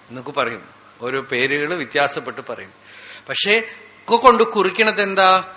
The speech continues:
ഉള്ളിലുള്ള ഈ ഒരു upsurge, something arises from within. ഐ, ഐ, ഐ,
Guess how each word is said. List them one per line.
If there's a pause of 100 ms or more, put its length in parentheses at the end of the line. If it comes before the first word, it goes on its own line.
(240)
ഉള്ളിലുള്ള (400)
ഈ
ഒരു (140)
upsurge,
something (520)
arises (120)
from
within.
ഐ, (220)
ഐ, (220)
ഐ,